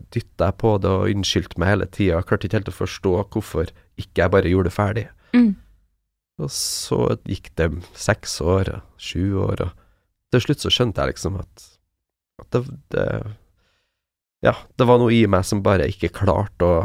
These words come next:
Speaker 1: å selge det her videre,
Speaker 2: Ja.
Speaker 1: fordi at det var ikke meg lenger, på en måte.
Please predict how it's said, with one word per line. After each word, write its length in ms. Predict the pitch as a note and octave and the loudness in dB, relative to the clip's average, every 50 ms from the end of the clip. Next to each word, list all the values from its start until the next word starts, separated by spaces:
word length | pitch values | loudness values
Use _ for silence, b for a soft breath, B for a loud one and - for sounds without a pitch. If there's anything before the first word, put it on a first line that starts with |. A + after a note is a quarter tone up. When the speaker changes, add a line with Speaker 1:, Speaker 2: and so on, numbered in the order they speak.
| - - | -2 -4
Speaker 1:
å 80 | F#2+ | -4
selge 420 | - - - - G2+ G#2+ G#2 G#2+ G#2 | -4 -2 2 2 2 2 2 2 2
det 120 | G#2+ F#2+ | 2 2
her 240 | F2+ F#2 F#2+ - - - - - | 2 2 0 0 -2 -6 -16 -8
videre, 380 | - G#2+ - D#4+ B3 - - G#2+ | 0 2 4 4 4 4 0 -4
Speaker 2:
Ja. 60 | - - - | -6 -8 -6
Speaker 1:
fordi 180 | - A#2 A2+ A#2 | -4 -2 -2 -2
at 180 | A2+ - - - _ _ _ - | -2 -6 -12 -20 _ _ _ 0
det 120 | - A2+ G#2 | 0 2 4
var 160 | G2+ E2+ F#2 | 4 2 0
ikke 160 | F2+ - F2 | 0 -2 -2
meg 160 | F#2 F#2 G2 G2 | 0 0 0 -2
lenger, 340 | - - - - - - - | -4 -6 -8 -10 -10 -12 -12
på 100 | - - | -14 -12
en 100 | - - | -10 -10
måte. 240 | - - - - | -10 -10 -12 -16